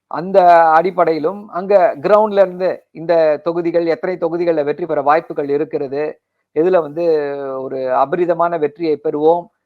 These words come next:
என்ற தகவல்களின் அடிப்படையில இந்த நம்பர், இந்த மீட்டிங்க்கு அப்புறம் இது இவ்வளவு, கண்டிப்பாக இத்தனை தொகுதிகளிலே வெல்வோம்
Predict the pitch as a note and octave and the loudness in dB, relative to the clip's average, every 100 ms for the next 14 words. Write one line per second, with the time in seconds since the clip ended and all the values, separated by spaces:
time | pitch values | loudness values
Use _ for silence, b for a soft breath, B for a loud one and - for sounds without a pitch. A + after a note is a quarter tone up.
0 | _ D3+ D#3+ D#3+ D3 G3 A3 F3+ E3+ D3 | _ -8 -2 2 4 6 6 4 -2 -2
1 | B2+ D3+ G#3 F3+ D3+ B2 D3 A#3+ C#4+ _ | -2 -2 0 0 0 0 0 -2 -6 _
2 | _ - G#3 G#3 G3 A3+ A3 - _ - | _ -8 -4 0 4 6 6 2 _ -12
3 | E3+ F#3 G3 G3+ G3+ F#3 E3+ G#3+ A3+ F#3+ | -6 -4 -4 -6 -4 0 0 0 0 0
4 | F3+ F3+ E3+ D#3 F3+ A3 F#3+ F#3 G#3 C#3+ | 2 2 2 0 -4 0 0 2 2 0
5 | A#2 - _ _ G#3+ F#3 G3 F#3 F3+ G3 | -4 -10 _ _ -10 -6 -4 -4 -2 -2
6 | A#3 G#3 F3+ F#3+ G3+ F3 G3 G3 F#3 | 0 0 0 0 -2 0 0 2 0